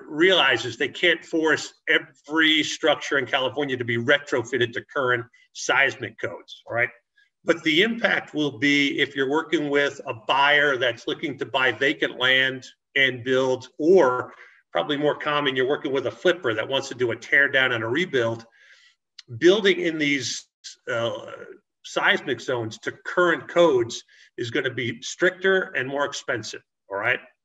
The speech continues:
If that makes sense. So new construction is gonna be impacted by these, these seismic zones. So what I tell agents is,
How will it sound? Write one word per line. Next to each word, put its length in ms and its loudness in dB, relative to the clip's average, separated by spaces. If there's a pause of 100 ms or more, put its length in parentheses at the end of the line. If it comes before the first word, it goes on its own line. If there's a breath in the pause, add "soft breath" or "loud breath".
(200)
If 40 -12
that 140 -2
makes 300 -4
sense. 340 -6
So 320 -2 (320 soft breath)
new 280 2
construction 640 0
is 100 -4
gonna 200 0
be 180 -6
impacted 640 -2
by 240 0
these, 640 -8
these 180 -6
seismic 480 -4
zones. 360 -10
So 100 -6
what 140 -2
I 160 0 (140)
tell 280 -4
agents 400 -4
is, 300 -8